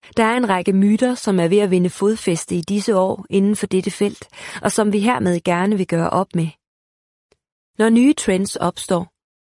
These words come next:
og her er mindfulness for alvor kommet i vælten, så er der dels risiko for misbrug eller udvanding af kilden, hvorfra det udsprang, og dels risiko for,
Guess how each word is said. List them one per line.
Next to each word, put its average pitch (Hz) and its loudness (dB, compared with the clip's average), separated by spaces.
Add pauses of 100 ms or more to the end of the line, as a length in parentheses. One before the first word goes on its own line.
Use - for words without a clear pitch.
og 165 2
her 190 4
er 165 0
mindfulness 175 -2
for - -4
alvor 185 0
kommet 165 -2
i 160 -2
vælten, 180 -4 (540)
så - -2
er 226 2
der 220 -2
dels 269 -2
risiko 208 -2
for 170 -4
misbrug 190 -4
eller 180 0
udvanding 190 -2
af 180 -6
kilden, 220 0 (420)
hvorfra 180 -2
det - -6
udsprang, 185 -2 (440)
og 240 -2
dels 262 -2
risiko 208 -2
for, 185 -4